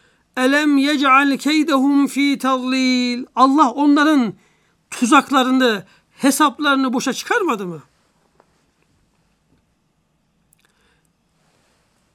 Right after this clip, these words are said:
Tabii değerli kardeşlerim, bu hitabı kime yapıyor Yüce Mevlamız? Müminlerin önlerine bir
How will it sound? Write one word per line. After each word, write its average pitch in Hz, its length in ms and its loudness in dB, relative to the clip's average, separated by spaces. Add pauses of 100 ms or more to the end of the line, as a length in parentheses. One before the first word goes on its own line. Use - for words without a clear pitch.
(160)
Tabii 226 480 0
değerli 233 320 2
kardeşlerim, 214 680 -2
bu 302 100 6
hitabı 254 480 4
kime 269 280 2
yapıyor 233 640 2 (260)
Yüce 233 240 2
Mevlamız? 202 840 -2 (600)
Müminlerin 285 960 2
önlerine 277 720 0
bir 269 320 0